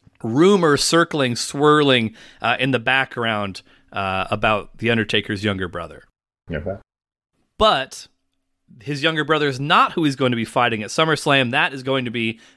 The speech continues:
Speaker 1: Bret the Hitman Hart. And so Bret Hart, who we've seen quite a few times at this point,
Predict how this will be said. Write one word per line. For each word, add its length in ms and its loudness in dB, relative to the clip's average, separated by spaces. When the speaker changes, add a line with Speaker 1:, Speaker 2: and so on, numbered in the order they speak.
Speaker 1:
Bret 460 0
the 120 -6
Hitman 520 -8
Hart. 460 -14
And 220 -4
so 880 6
Bret 320 0
Hart, 420 2
who 120 0
we've 180 2
seen 400 2
quite 240 0
a 40 -4
few 160 -8
times 320 -6
at 60 -20
this 160 -14
point, 300 -10